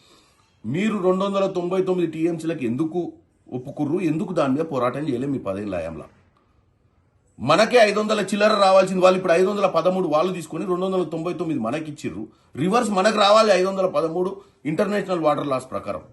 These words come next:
కానీ మీరు ఈ రోజు పోరాటం చేయలేదు. ఇప్పుడు వచ్చి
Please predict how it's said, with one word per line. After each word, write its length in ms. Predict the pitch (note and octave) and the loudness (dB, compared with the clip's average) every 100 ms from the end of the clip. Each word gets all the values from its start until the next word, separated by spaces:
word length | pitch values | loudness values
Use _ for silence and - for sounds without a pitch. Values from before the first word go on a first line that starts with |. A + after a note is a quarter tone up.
| _ | _
కానీ 200 | D#3 D#3+ | -4 -2
మీరు 180 | F3+ D3+ | -2 -2
ఈ 80 | C#3+ | -2
రోజు 180 | C#3 D3 | -4 -8
పోరాటం 340 | A2+ G#2+ F2 | -8 -8 -8
చేయలేదు. 300 | D2+ C2+ - _ _ _ _ _ _ | -14 -16 -20 _ _ _ _ _ _
ఇప్పుడు 240 | F3 G#3+ G#3+ | -8 0 2
వచ్చి 260 | A3 B3 | 4 2